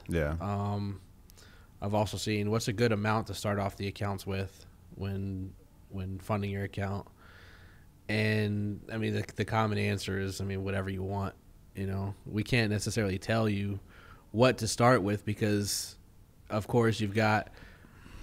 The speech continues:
Speaker 2: your lot sizes. If you're okay with trading point oh ones
Speaker 1: Mm-hmm.
Speaker 2: and low lot sizes, start off with a little bit, a little bit of money.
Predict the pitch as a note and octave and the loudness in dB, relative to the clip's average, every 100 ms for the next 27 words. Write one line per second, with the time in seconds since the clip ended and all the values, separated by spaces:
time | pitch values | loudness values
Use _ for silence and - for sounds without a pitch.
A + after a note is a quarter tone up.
0 | - - - G#2+ A#2 A2 G2+ G2 - G2 | -14 -16 -6 4 6 6 4 0 0 8
1 | C3+ B2 - G2 G2 G#2+ A2+ G#2 G#2+ G#2 | 8 8 4 4 4 2 2 2 4 4
2 | G2 A2 G#2+ G#2 - A2 G#2 G#2 - A2 | 4 4 4 4 2 2 2 0 0 2
3 | A2 G#2+ G#2 G#2+ B2 D3 D#3+ F2 F#2 F2 | 2 2 2 2 4 2 0 -2 0 0
4 | E2+ D#2+ G2 G2 G2+ G#2+ G#2+ A#2 C3 C3 | 0 -2 -2 0 0 4 6 6 6 6
5 | C#3 D3 D3 - A2+ B2 A#2 A2+ A2 A2+ | 6 4 2 4 4 4 2 0 0 2
6 | A#2 G#2+ A2+ A2 - G#2 G#2+ A#2+ A2 G2+ | 2 2 0 0 -2 -2 2 4 4 2
7 | G#2 G2+ F#2+ | 0 -2 -4